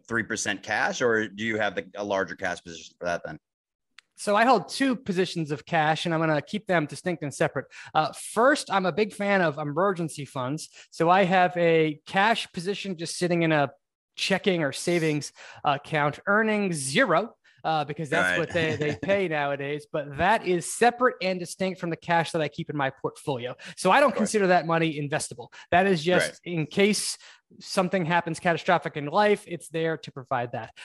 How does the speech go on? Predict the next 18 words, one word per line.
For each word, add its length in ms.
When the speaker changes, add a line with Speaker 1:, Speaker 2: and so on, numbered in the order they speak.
Speaker 2:
Uh, 240
my, 180
of 320
the 80
cash 380
that 80
I 80
keep 240
in 100
my 160
portfolio, 880
it 160
roughly 580
fluctuates 840
between 460
half 460
a 40
percent 560